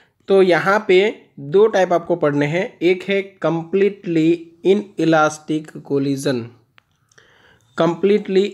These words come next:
inelastic collision की हमने डेफिनेशन already पढ़ ली है। यहाँ पे देखो, दो ऑब्जेक्ट है, उनके बीच में कोलिजन हो रहा है। After collision दोनों जो, अ, ऑब्जेक्ट है वो एक सिंगल ऑब्जेक्ट बन के, मतलब एक दूसरे के साथ जुड़ के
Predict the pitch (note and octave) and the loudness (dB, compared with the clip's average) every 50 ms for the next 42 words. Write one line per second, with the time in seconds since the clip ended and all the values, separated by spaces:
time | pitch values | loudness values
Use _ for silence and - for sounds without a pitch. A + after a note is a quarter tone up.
0 | - - F3+ F#3 F3+ F3 F3 E3+ E3 E3 - F3 E3+ - - D3+ D#3+ D#3+ D3+ E3 | -4 -2 -2 0 2 2 2 0 0 -2 -4 -8 -6 -4 -2 -2 0 0 -2 -2
1 | D#3+ D#3 D#3+ E3+ D#3+ D#3 D3+ D#3 D3+ D3+ C#3+ C3+ C3 C3 - E3+ D#3+ D3+ D3+ - | -4 -4 -4 -6 -6 -4 -4 -4 -4 -4 -2 -4 -4 -4 -4 -2 -2 -2 -2 -2
2 | D#3+ D3+ D3 C#3+ C#3 C#3 C#3 C#3+ C#3+ C#3 - C3+ C3+ C3+ C#3+ D3+ C#3+ D3 D3+ E3 | 0 0 0 0 0 0 0 -2 -2 0 -2 -2 0 0 0 0 2 2 2 0
3 | G3+ - - - _ - - - - - _ _ _ - D3+ D3+ D#3+ E3 D#3+ E3+ | -2 -4 -8 -16 _ -20 -20 -20 -20 -20 _ _ _ -2 0 0 2 0 0 0
4 | D#3+ D#3+ D#3+ D#3+ - E3+ E3+ D#3+ D3 D3 D#3+ E3 D#3+ D#3 D#3 D3+ D3 C#3 D#3 D3+ | -2 -2 -4 -2 -2 -2 -2 -2 -2 -2 0 0 0 0 0 -2 -2 -4 -4 -4
5 | D3+ - D#3+ D#3 D#3 D3 C#3+ C#3 C#3+ D3+ D3 C#3+ C3+ C#3 - C#3+ C3+ C3+ C#3 C3+ | -2 -2 -2 0 0 -2 -2 -2 -2 -2 -2 -2 -4 -4 -4 -6 -4 -2 0 0
6 | C#3 D3 D3 F3 F3 D#3+ E3+ F3 F3 F3 F#3 F#3+ - - C3+ D3 C#3+ - - G3+ | 0 2 2 0 0 0 2 2 2 2 2 0 0 0 -2 -2 -2 -2 -2 -2
7 | G3 F#3+ F3+ D#3+ D#3 D#3 D3 D#3 D3+ C#3+ C#3 D3 D3+ D#3 E3+ F#3 G#3 C4 - - | -2 0 0 0 0 0 -2 -4 -4 -4 -4 -2 -2 0 0 0 0 -2 -4 -10
8 | _ _ _ _ _ _ _ _ _ _ _ _ _ - D3 D#3 E3+ F3 E3+ C#3+ | _ _ _ _ _ _ _ _ _ _ _ _ _ -6 0 0 2 2 0 -2
9 | - - - _ - C#3+ C#3+ D3 D3 D3 D3 C3 - C#3+ C#3+ C#3 C#3 D#3+ E3 D#3+ | -6 -10 -14 _ -2 0 2 2 2 2 0 0 0 0 0 0 0 0 0 0
10 | D#3+ D#3+ D#3 C#3+ C#3+ D3+ E3+ G3 G#3+ - - _ _ _ _ - F#3 G#3 G#3 - | -2 -2 -2 -2 0 0 0 0 -2 -4 -10 _ _ _ _ -2 0 0 0 -2
11 | - - - F#3 F#3 F#3 F#3 F#3 G#3+ A#3 B3 A#3 - - D#3 E3+ D#3+ D3 C#3+ D3+ | -6 -4 -2 0 0 2 2 2 2 2 2 0 -4 -2 -2 -2 -2 -2 -2 0
12 | E3+ E3+ E3+ - D3+ D3 D3 D3 C#3+ C3+ C#3 - D3 D3+ F3+ A#3+ G#3+ C#3+ C#3+ - | 0 0 -2 -4 -4 -2 0 0 -2 -2 -2 -2 0 0 0 -2 -2 -4 -4 -2
13 | D#3+ E3 D#3+ - D#3+ F3+ F3 E3 D#3+ D3+ C3 D#3 D3 C#3+ C#3+ D3 C#3 - D3+ C#3+ | -2 -2 -2 -2 -2 -4 -2 -2 -4 -4 0 0 0 0 0 -2 -2 0 0 -2
14 | C3+ C3+ - C3+ B2+ B2+ C3 C#3+ C#3 D#3 | -2 -2 -2 -2 -2 -2 0 0 0 2